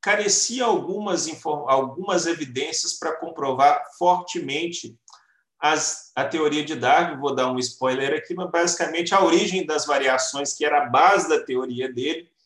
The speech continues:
ele não tinha essa resposta.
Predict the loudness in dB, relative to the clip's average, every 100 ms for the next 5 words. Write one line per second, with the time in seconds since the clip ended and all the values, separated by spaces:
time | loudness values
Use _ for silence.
0 | _ _ _ -4 -2 -4 -6 -6 -6 -6
1 | -2 0 0 -2 -2 -4 -4 -4 -6 -6
2 | -6 -10